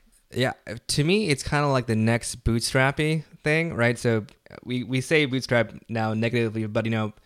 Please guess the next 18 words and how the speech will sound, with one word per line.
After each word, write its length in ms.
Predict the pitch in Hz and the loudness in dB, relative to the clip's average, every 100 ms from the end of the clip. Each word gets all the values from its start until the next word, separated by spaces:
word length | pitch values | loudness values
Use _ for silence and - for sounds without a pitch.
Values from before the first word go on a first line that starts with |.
| - - _ | -20 -20 _
back 200 | - 123 | -2 -2
in, 40 | 127 | 0
like, 180 | 113 110 | -4 -2
twenty 240 | 135 117 | -2 0
eleven, 400 | 110 120 127 110 | 2 2 2 0
it 160 | 107 110 | 0 -2
allowed 480 | 117 110 117 117 110 | -2 2 4 4 2
so 180 | 131 | 0
many 160 | 127 127 | 2 0
people 340 | - 120 117 110 | -2 -2 0 -2
to 100 | 107 | -4
build, 520 | 113 110 113 113 117 _ - _ _ _ - | -2 0 0 -2 -8 _ -20 _ _ _ -8
like, 320 | 101 104 - - - | -6 -6 -12 -12 -2
websites 460 | 117 - 156 160 | -2 2 2 2
that 80 | 117 | 0
they 40 | 107 | 2
couldn't 240 | 123 117 | 2 0
before. 500 | 113 - 110 135 180 | -2 2 4 4 0